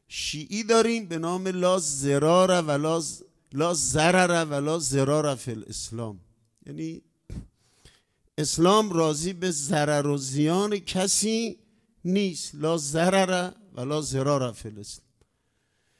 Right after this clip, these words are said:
این حدیث از وجود مقدس حضرت محمد صلی الله علیه و آله و سلم نقل شده. داستانش هم اینه که این سمره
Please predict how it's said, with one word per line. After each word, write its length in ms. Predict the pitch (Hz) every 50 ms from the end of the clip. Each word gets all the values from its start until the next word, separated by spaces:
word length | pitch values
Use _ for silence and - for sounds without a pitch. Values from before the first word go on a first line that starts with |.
| _ _ _ _ _ _ _ _ _ _ _ _
این 260 | _ - 208 220 220 -
حدیث 720 | - - 104 104 123 156 165 160 147 196 202 190 175 - - - -
از 240 | 151 156 143 147 156
وجود 300 | 151 147 147 170 180 180
مقدس 560 | 170 156 147 147 143 139 - 143 143 - 151
حضرت 480 | 147 139 139 127 143 135 139 135 -
محمد 640 | 143 139 135 139 131 120 143 139 139 151 175 180 165
صلی 320 | - - - 151 143 147 160
الله 480 | 170 165 160 147 139 131 123 131 131
علیه 420 | 131 135 143 151 160 156 147 135 143
و 100 | 135 135
آله 340 | 135 135 139 139 143 139
و 120 | 135 135 143
سلم 640 | 139 - 160 143 147 147 156 170 190 202 214 214 214
نقل 260 | 214 214 208 190 190
شده. 540 | 185 - 196 208 208 214 220 220 220 214 - - - _ - - - _ _ _ _ _ _ _ _ _ _ _ _ _ - - - - - - _ _ _ _ _ _ _ _ _ -
داستانش 720 | 160 165 175 175 - - - 202 220 240 247 240 202 180
هم 140 | 220 226 226
اینه 260 | 233 233 233 214 180
که 140 | 147 170 185
این 240 | - - - 202 208
سمره 840 | - - - 208 175 170 165 170 165 165 180 208 220 240 254 262